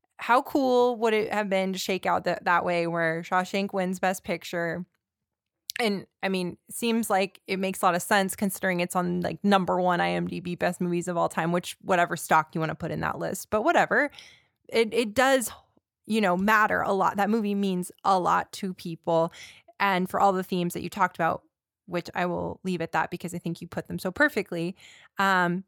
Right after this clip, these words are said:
so Shawshank Best Picture, Quentin Tarantino wins Best Director, and let Tom Hanks win for Best Actor because Tom Hanks is the heart and soul of Forrest Gump. So there you, you leave it at that, and that leaves me very happy.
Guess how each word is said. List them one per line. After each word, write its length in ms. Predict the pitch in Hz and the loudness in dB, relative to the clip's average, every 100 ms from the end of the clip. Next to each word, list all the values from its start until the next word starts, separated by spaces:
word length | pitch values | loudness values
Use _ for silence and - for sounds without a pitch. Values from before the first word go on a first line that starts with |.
| - | -6
so 360 | - 180 170 | 0 2 2
Shawshank 500 | 165 226 233 - 240 | 2 4 4 4 0
Best 200 | 220 214 | 2 0
Picture, 500 | - 208 - 220 202 | 0 -4 0 0 0
Quentin 340 | 196 208 202 208 | -2 -2 0 0
Tarantino 560 | 214 202 202 196 196 | 0 -2 0 0 0
wins 260 | 185 180 175 | 0 -2 -2
Best 260 | 185 180 - | -2 -4 -2
Director, 600 | 175 180 - 175 170 170 - - - - | 0 0 -2 -2 0 -2 -8 -20 -6 0
and 180 | 220 | 2
let 300 | 214 214 220 | 2 2 0
Tom 260 | - 226 220 | -2 0 2
Hanks 320 | 220 220 - | 2 -2 -2
win 400 | 214 220 220 226 - - - | -2 0 0 -2 -6 -16 -20
for 400 | - - 247 233 | -20 -2 2 2
Best 320 | 220 226 226 - | 4 2 2 2
Actor 400 | 214 247 - 226 | 2 2 0 -2
because 320 | 226 277 - | -2 -2 -2
Tom 220 | 269 269 | 0 2
Hanks 260 | 277 269 226 | 2 0 -2
is 160 | 214 | -2
the 100 | 214 | -2
heart 260 | 196 190 175 | 2 2 2
and 120 | 190 | -2
soul 220 | - 185 | -2 0
of 80 | 180 | -2
Forrest 380 | - 175 170 - | -2 -2 -2 0
Gump. 320 | 196 170 185 - - - - | 0 0 -2 -10 -20 -20 -12
So 720 | - 226 196 190 185 185 180 _ _ _ | -2 2 4 4 2 -2 -6 _ _ _
there 140 | 202 202 | -2 0
you, 240 | 202 208 - | -2 -6 -6
you 220 | 196 220 | -4 -2
leave 180 | 226 240 | -2 -2
it 60 | |
at 100 | 240 | 0
that, 180 | 247 247 | 2 2
and 100 | 190 | 0
that 180 | 190 190 | -2 -2
leaves 340 | 208 196 - | -4 -6 -4
me 160 | 196 185 | -2 0
very 240 | 180 175 | 0 -2
happy. 480 | 175 151 - 139 190 | -2 -4 -6 -10 -10